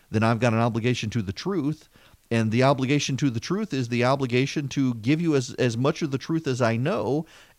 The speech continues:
And if I'm wrong, tell you I'm wrong, I, I, admit when I'm wrong. And you and I can look at the truth and arrive at different conclusions. There are a lot of Democrats who look at this and they say that the Obama deal was a good thing, even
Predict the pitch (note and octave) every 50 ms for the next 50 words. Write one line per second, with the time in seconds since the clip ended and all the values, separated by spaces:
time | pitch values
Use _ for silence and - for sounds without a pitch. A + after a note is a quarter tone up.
0 | - B2 B2 B2 B2+ C#3 - D3 D3 D3+ C3+ A#2+ A2+ G#2+ A2+ C#3 E3 D#3+ F3 C#3+
1 | A#2+ B2+ B2+ B2+ C3 C3+ B2+ A#2+ B2+ D#3+ F#3 E3+ C3 A#2+ C#3 C#3 C#3 A#2+ A2 C3
2 | B2+ F2 D#2 G#2 B2 A2+ - A2+ C3 B2+ F2 C3+ C#3 C#3 C#3+ C#3 D#3+ G#3 A3+ G3
3 | C#3 G#2 G2 - - B2 A#2+ A#2 A2+ B2+ D3 E3+ D#3 D3 D3+ D#3 D3+ - D3 A#2+
4 | A#2 C3+ F3 - - B2+ A2+ B2+ - - - F#3+ A3+ G#3 - C3 A2+ A2 A2+ B2
5 | C#3 C#3+ B2+ A#2 A2 C#3+ C#3+ D#3 C#3 B2 C#3 C3 A2+ - - F#3+ B3+ B3 G3 -
6 | A2+ G#2+ C#3 - - - - - - - C3 C#3 C3+ C#3 C3 B2+ B2+ D3 E3+ G3
7 | E3 B2+ B2+ F#3 G#3+ A#3 G3+ - D3+ C3 A#2 B2 - - C3+ A#2 A2+ A#2+ D#3+ G#3
8 | - G3 B2+ A2+ A2+ A2 G#2 A2+ D#3 - - - - B2+ B2 A#2+ C3 B2+ - D3+
9 | C#3 C#3 B2 B2+ A#2+ G#2 B2 C3 B2+ B2 A#2+ A2 B2 A#2 B2+ D3+ E3 D#3+ C#3+ A#2
10 | B2 C3+ C3+ C3 B2+ B2 A#2 A#2 A#2+ A2 G#2 A#2+ C3+ C#3+ B2+ A#2+ - E3 F#3 F#3+
11 | E3 C3 A#2+ B2 C#3+ D3+ D#3 - - - - - _ _ C#3+ D3 E3 D#3 D#3 E3+
12 | D#3+ D#3